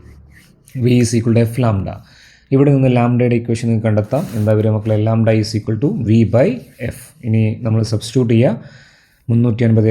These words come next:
by one lakh twenty thousand ചെയ്ത് കഴിഞ്ഞാൽ ലാസ്റ്റ് നമുക്ക് ആൻസർ കിട്ടും, സീറോ പോയിന്റ് സീറോ ടു നയൻ മീറ്റർ. വവ്വാലിന് കേൾക്കാൻ കഴിയുന്ന ശബ്ദത്തിൻ്റെ ഉച്ചപരിധി വൺ ട്വൻറ്റി കിലോ ഹെർട്സ് ആണ്.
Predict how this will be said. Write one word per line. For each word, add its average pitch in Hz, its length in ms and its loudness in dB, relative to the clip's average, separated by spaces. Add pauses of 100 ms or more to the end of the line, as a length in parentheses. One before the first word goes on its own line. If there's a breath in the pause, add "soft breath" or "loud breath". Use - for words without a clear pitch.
(120)
by 139 120 2 (160)
one 110 280 2
lakh 110 180 0
twenty 104 280 0
thousand 104 320 -2
ചെയ്ത് 98 180 -2
കഴിഞ്ഞാൽ 101 260 0
ലാസ്റ്റ് 101 240 -4
നമുക്ക് 98 220 -4
ആൻസർ 98 280 -6
കിട്ടും, 104 200 -2 (260)
സീറോ 113 260 2
പോയിന്റ് 110 260 -2
സീറോ 101 160 0 (140)
ടു 98 60 -6 (100)
നയൻ 127 160 0 (260)
മീറ്റർ. - 240 -10 (400)
വവ്വാലിന് 151 540 4
കേൾക്കാൻ 127 400 0
കഴിയുന്ന 113 340 2
ശബ്ദത്തിൻ്റെ 107 540 -2 (100)
ഉച്ചപരിധി 110 580 0 (140)
വൺ 110 100 -2 (120)
ട്വൻറ്റി 113 220 0 (100)
കിലോ 107 240 0
ഹെർട്സ് 98 300 -6
ആണ്. 113 140 -2